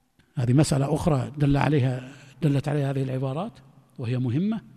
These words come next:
سب الله، سب الرسول، بغض الله، بغض الرسول، سب القرآن، بغض القرآن أو شيء منه، بغض الدين، بغض الشريعة، هذا كله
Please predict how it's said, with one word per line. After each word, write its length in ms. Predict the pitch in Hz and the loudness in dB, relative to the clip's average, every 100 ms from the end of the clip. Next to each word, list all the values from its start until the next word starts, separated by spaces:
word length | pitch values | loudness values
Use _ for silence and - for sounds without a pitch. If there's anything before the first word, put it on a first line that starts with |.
| - _ _ _ _ - | -20 _ _ _ _ -16
سب 400 | - 247 190 175 | -2 0 2 2
الله، 360 | 185 165 139 | 2 2 0
سب 320 | 117 - 175 165 | -4 -4 -4 -4
الرسول، 560 | 160 156 - 156 131 | -2 -4 -4 -6 -6
بغض 460 | 117 127 170 165 156 | -8 -4 -2 0 0
الله، 340 | 151 147 135 | 2 2 0
بغض 320 | 120 160 160 | -2 -2 0
الرسول، 480 | 160 147 139 - 139 | 0 0 -2 -2 -4
سب 300 | - 165 156 | -2 -2 2
القرآن، 640 | 160 156 156 147 151 135 117 - - - | 2 2 -2 0 -2 -2 -6 -14 -6 -2
بغض 240 | 165 170 | 2 4
القرآن 580 | 156 165 151 156 156 127 - - - | 2 0 -2 -2 -2 -4 -10 -20 -6
أو 120 | 160 | -4
شيء 360 | 131 180 180 160 | -2 -2 0 2
منه، 360 | 165 175 139 120 - - - - | 2 0 -2 -6 -18 -20 -2 4
بغض 240 | 170 151 | 4 6
الدين، 440 | 160 139 160 151 135 | 0 2 2 2 0
بغض 200 | 165 160 | -2 -2
الشريعة، 600 | - - 156 147 139 156 - - - - _ _ _ _ | -2 -2 -2 -2 -6 -10 -14 -20 -20 -20 _ _ _ _
هذا 260 | - 170 165 | -4 0 0
كله 560 | - 160 165 165 202 | 0 -4 -2 -4 -4